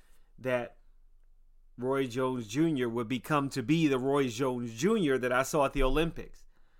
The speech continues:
I remember watching Steffi Graf get the Golden Slam and carrying her water bottle that she left on the practice court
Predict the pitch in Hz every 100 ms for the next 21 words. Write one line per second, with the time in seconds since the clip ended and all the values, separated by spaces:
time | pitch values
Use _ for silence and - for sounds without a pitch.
0 | - - - - 135 143 143 156 165 160
1 | 160 143 151 165 180 165 - 170 165 165
2 | 135 151 165 131 104 - 143 147 127 151
3 | 156 147 - 156 156 120 98 98 123 123
4 | 123 - 156 151 151 143 147 143 131 143
5 | 175 139 113 113 120 120 - 135 127 139
6 | - 139 123 151 143 - 110 - 107 107